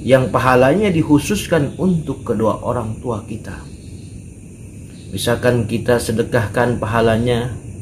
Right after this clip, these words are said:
ke masjid, pahalanya untuk kedua orang tua ke-, kita niatkan, orang tua kita dapat pahala, kita pun perantaranya pun dapat. Ke masjid, musola,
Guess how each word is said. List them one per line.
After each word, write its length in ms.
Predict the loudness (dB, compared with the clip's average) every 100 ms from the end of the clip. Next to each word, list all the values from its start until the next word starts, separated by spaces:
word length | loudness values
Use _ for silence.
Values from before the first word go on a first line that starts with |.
| -14 -14 -14 -14 -14 -14 -14 -14 -14 -14 -12 -12 -10 -10 -8
ke 80 | 0
masjid, 800 | 4 4 0 -2 2 6 4 2
pahalanya 640 | -2 2 6 6 6 0
untuk 400 | -2 -2 -2 -2
kedua 400 | 0 4 4 4
orang 160 | 2 0
tua 240 | 0 0 0
ke-, 160 | -10 -6
kita 320 | -6 0 0
niatkan, 800 | 2 0 0 -2 -4 -2 -6 -8 0
orang 320 | 4 4 4
tua 240 | 4 2 2
kita 240 | -2 0 2
dapat 400 | 2 2 2 2 -4 -6
pahala, 640 | -2 2 4 2 -2 -12 -12
kita 320 | -4 0 0
pun 400 | 0 -2 0 0
perantaranya 640 | -2 -2 0 0 0 0 -4
pun 240 | -4 -4
dapat. 320 | -4 -10 -14 -14 -14 -14 -14 -14 -14 -14 -14 -14 -12 -12 -12 -12 -12 -12 -12 -10 -10 -10 -8
Ke 80 | -2
masjid, 640 | 2 4 2 0 6 6 6 -6 -10 -10 -12 -12 -14 -14 -14 -14 -14 -8
musola, 640 | -8 -2 6 8 8 6